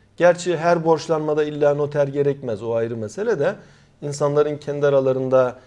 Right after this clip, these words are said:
e, münasebetleriyle bunlar halledilir. Ama, e, kendi aralarında yaparken bile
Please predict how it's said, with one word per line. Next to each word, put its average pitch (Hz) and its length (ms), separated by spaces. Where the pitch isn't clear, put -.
e, 120 80
münasebetleriyle 135 920
bunlar 120 560
halledilir. 127 680
Ama, 151 300
e, 127 220
kendi 165 240
aralarında 160 460
yaparken 131 680
bile 151 280